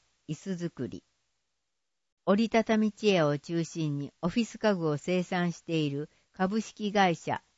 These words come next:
産経を紹介していますので、ぜひご覧ください。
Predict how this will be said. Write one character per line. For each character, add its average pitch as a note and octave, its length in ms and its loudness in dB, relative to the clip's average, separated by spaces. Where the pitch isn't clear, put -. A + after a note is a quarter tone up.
産 G3+ 220 4
経 G3+ 280 2
を F#3 180 2
紹 F#3+ 280 2
介 F3+ 260 2
し - 60 -14
て F3+ 120 -2
い E3+ 120 0
ま E3+ 140 0
す - 120 -12
の C3+ 160 -6
で、 A2+ 220 -10
ぜ G3 160 2
ひ - 240 -6
ご C#3 100 -2
覧 C#3+ 240 2
く C3 140 -10
だ A#2+ 140 -6
さ A2+ 160 -10
い。 D#2+ 120 -16